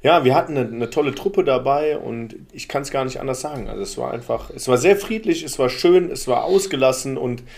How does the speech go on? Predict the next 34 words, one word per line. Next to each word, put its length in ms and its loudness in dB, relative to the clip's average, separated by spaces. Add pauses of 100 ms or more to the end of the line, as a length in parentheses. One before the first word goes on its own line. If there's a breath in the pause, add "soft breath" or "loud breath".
(160 loud breath)
man 120 4
hatte 240 4
zu 140 -4
keinem 400 0
Zeitpunkt 800 -2 (320 loud breath)
das 240 0
Gefühl, 720 4 (220 loud breath)
dass 180 -2
man 140 0
in 100 0
irgendeiner 460 4
Gefahr 500 0
oder 160 2
in 80 4
irgendeiner 320 0
Situation 680 0
wäre, 200 2
die 200 -4
einfach 320 -6
nicht 300 -10
cool 160 -4
ist. 180 -8
Und 180 -10
das, 260 -4
äh, 280 -2
das 200 -6
gefällt 420 0
mir 140 -2
sehr 280 0
an 160 -4
den, 240 -8 (460 loud breath)
an, 300 -2
äh, 560 -2
Dublin. 420 0